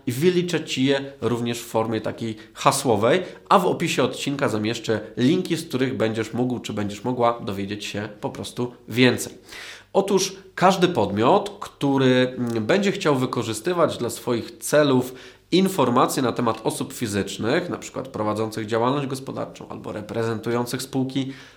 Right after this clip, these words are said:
prawa handlowego, musi spełniać wszystkie obowiązki, jakie nakłada na niego rodo, em, o czym w szczególności musisz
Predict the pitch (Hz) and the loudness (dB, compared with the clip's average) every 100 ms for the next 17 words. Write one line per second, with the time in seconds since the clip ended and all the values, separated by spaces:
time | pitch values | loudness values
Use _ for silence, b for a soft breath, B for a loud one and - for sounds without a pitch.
0 | B - 131 143 147 147 135 135 131 135 | B 2 8 8 8 4 0 0 2 2
1 | 202 208 B B B 175 202 185 - 127 | 2 0 B B B 0 2 0 2 2
2 | 123 - - 254 254 170 110 104 120 127 | 2 -2 -2 0 2 2 4 2 2 0
3 | 127 127 175 143 110 - 110 117 104 101 | -2 0 2 0 -4 -2 0 2 0 -2
4 | 98 98 101 113 202 214 B B B 117 | -2 0 2 4 4 2 B B B 2
5 | 120 120 123 127 131 131 135 220 214 202 | 4 6 4 4 4 4 2 0 2 2
6 | 202 202 - - 156 135 113 110 - 123 | 0 -4 -6 0 2 4 2 -2 -4 -6
7 | 120 104 98 - 107 | -6 -8 -6 -6 -8